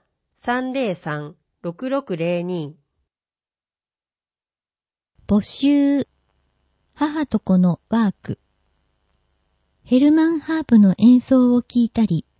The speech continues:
Speaker 2: 実際に弾いたりする体験や、絵本の読み聞かせなどをします。日時、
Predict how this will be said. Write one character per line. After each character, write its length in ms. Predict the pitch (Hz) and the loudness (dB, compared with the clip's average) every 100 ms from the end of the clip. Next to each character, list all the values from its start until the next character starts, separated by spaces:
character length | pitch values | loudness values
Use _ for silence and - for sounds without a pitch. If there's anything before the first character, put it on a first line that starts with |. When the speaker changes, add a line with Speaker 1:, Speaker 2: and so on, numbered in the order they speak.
| - | 0
Speaker 2:
実 140 | 240 | 0
際 320 | 226 - 320 311 | 0 -2 0 2
に 160 | 311 | 0
弾 200 | - 294 | 0 -2
い 60 | 277 | -2
た 140 | 330 | -2
り 140 | 285 254 | -2 -2
す 140 | 220 | 0
る 120 | 208 | -2
体 260 | - 202 214 | 0 0 0
験 340 | - 208 190 | 0 2 2
や、 220 | 185 180 - _ _ _ | 0 -4 -10 _ _ _
絵 80 | - | -8
本 340 | - 302 330 247 | 0 0 2 4
の 60 | |
読 160 | 208 190 | 4 4
み 140 | 202 | 2
聞 140 | - - | 0 -8
か 100 | 226 | -4
せ 160 | 226 | 2
な 160 | 220 220 | 2 2
ど 140 | 170 | 0
を 80 | 160 | -2
し 160 | - 160 | -2 -2
ま 220 | 156 160 | -2 -4
す。 260 | - _ _ _ _ _ _ _ _ _ _ _ - | -8 _ _ _ _ _ _ _ _ _ _ _ -4
日 280 | 269 - 220 | -2 0 -2
時、 260 | - 147 | -2 -8